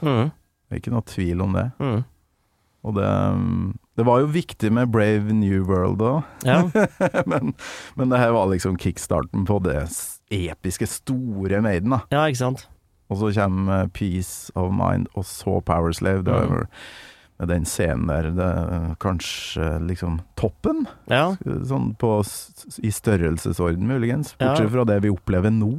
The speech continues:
Speaker 2: egentlig.
Speaker 1: Mhm.
Speaker 2: De scenene de, eh, Legacy of the Beast
Speaker 1: Mhm.
Speaker 2: er jo ganske, det er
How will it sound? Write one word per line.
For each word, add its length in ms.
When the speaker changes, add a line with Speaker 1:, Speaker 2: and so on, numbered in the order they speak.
Speaker 2:
egentlig. 300
Speaker 1:
Mhm. 300
Speaker 2:
De 80
scenene 560
de, 600
eh, 40
Legacy 400
of 140
the 60
Beast 600
Speaker 1:
Mhm. 300
Speaker 2:
er 100
jo 140
ganske, 600
det 60
er 60